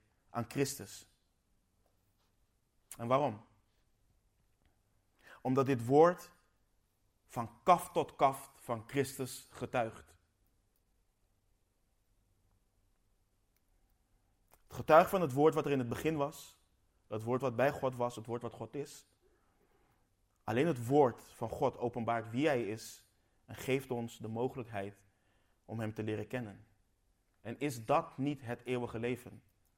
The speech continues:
De enige waarachtige God kennen en Jezus Christus die hij gezonden heeft. Er zijn in de afgelopen tijd allerlei initiatieven gestart.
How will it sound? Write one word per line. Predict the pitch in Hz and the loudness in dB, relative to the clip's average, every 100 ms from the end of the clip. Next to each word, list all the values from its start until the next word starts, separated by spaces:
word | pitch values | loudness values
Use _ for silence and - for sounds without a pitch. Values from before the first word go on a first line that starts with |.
| _ _ _ _ _ | _ _ _ _ _
De | - - | -20 0
enige | 143 185 175 151 135 139 - _ _ _ | 2 2 -2 -6 -8 -10 -20 _ _ _
waarachtige | - 104 123 127 131 120 | -6 -2 -2 -2 -10 -8
God | - 110 | -8 -8
kennen | - 104 107 131 _ _ _ | -6 -8 -10 -18 _ _ _
en | 98 107 | -14 -12
Jezus | 110 135 139 120 | -2 -2 -2 -10
Christus | - 120 110 - 101 104 _ _ _ - | -12 -10 -10 -12 -16 -16 _ _ _ -16
die | 104 | -14
hij | 104 104 101 104 - _ _ _ _ | -4 -2 -2 -6 -14 _ _ _ _
gezonden | - 113 131 143 123 | -10 -2 0 0 -4
heeft. | 104 101 - _ _ _ _ _ _ _ _ _ _ _ _ _ _ _ _ _ _ _ _ _ _ _ _ _ _ _ | -8 -18 -20 _ _ _ _ _ _ _ _ _ _ _ _ _ _ _ _ _ _ _ _ _ _ _ _ _ _ _
Er | - | 0
zijn | 170 | 2
in | 185 | 6
de | 180 | 8
afgelopen | 175 180 196 180 160 | 8 6 6 4 6
tijd | 151 139 135 | 6 6 6
allerlei | 151 147 139 | 4 6 6
initiatieven | 135 123 123 131 123 | 4 0 0 -4 -6
gestart. | 123 - 107 101 | -8 -8 -8 -8